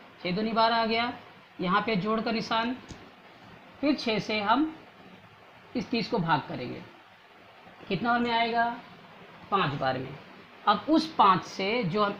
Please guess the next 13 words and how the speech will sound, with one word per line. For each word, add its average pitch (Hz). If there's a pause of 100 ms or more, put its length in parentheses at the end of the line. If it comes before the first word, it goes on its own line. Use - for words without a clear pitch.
इससे 240
भाग 190
करने, 202 (300)
इससे 226
हमने 220
जब 202
इसे 196
भाग 170
किया 240
तो 240
हमें 247
पाँच 214
मिला। 151